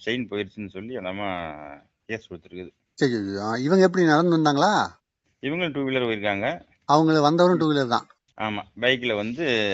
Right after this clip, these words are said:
Speaker 1: அடிச்சுட்டு போயிட்டாங்க.
Speaker 2: அந்த இடத்துல கொஞ்சம் போக்குவரத்து இல்லாத இடம். ஆ?
Speaker 1: ஆமா, ம்,
Speaker 2: ம்,
Speaker 1: காட்டுப்பகுதி.
Speaker 2: ஜாக்கிரதையா இருக்கணும், ஜாக்கிரதையா இருக்கணும்.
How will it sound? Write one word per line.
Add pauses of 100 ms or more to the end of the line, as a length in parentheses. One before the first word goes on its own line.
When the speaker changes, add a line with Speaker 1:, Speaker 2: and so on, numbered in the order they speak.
(460)
Speaker 1:
அடிச்சுட்டு (460)
போயிட்டாங்க. (580)
Speaker 2:
அந்த
இடத்துல
கொஞ்சம்
போக்குவரத்து
இல்லாத
இடம்.
ஆ? (300)
Speaker 1:
ஆமா,
ம்,
Speaker 2:
ம்,
Speaker 1:
காட்டுப்பகுதி.
Speaker 2:
ஜாக்கிரதையா
இருக்கணும்,
ஜாக்கிரதையா
இருக்கணும்.